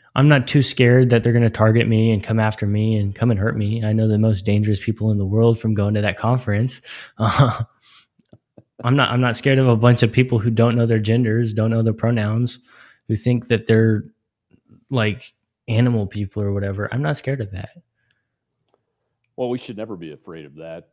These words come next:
Speaker 2: uh, and we shouldn't be afraid of a government that tries to, uh, uh, to say we're terrorists, uh, especially because we're not.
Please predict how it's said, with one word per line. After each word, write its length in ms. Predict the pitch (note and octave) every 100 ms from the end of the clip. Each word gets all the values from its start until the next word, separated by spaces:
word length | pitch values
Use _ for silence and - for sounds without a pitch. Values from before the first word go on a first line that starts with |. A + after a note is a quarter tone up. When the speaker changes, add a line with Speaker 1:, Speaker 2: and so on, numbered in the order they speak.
| -
Speaker 2:
uh, 540 | E2 D#2+ D#2+ D#2 D2+ -
and 180 | F2+ E2+
we 180 | E2 F2
shouldn't 300 | - D#3+ E3+
be 120 | A2
afraid 480 | F#2+ D#2+ - G#2 G2+
of 80 | F#2
a 80 | E2+
government 560 | F2 B2+ A#2 F#2 D#2+ _
that 300 | F#2+ E2+ D#2+
tries 640 | _ G#2+ F#2 F2+ E2+ - _ _ _
to, 300 | F#2+ E2+ D#2+
uh, 580 | D2+ D2 C#2+ C#2+ _ G2
uh, 160 | D#2+ D2+ D#2+
to 100 | F2+
say 400 | - B2+ B2 B2+
we're 260 | E2+ D#2+ C#2+
terrorists, 720 | _ E2+ D#2+ D#2 D#2 - -
uh, 320 | E2+ D#2 D2+ -
especially 680 | - A#2+ A#2 - F#2+ F2+ E2 _ _
because 300 | G#2+ A#2 G2+
we're 140 | F#2+ D2+
not. 500 | F#2 G2+ E2 F2